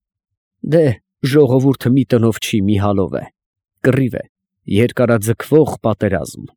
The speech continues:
պակասությունն էլ աշխարհով է։ Իսկ այդ տղան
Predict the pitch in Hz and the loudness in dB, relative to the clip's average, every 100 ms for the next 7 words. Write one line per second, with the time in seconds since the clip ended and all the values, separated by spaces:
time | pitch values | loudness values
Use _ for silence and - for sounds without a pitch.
0 | _ _ _ _ - 143 - 139 143 - | _ _ _ _ 0 0 2 0 -2 -2
1 | 147 131 101 90 101 110 - 117 82 64 | -2 0 0 0 -2 -2 -4 -4 -4 -8
2 | - _ _ _ _ _ _ _ - - | -14 _ _ _ _ _ _ _ -8 -2
3 | 175 - - _ 185 170 - 131 156 110 | -2 -4 -12 _ 0 0 0 0 2 0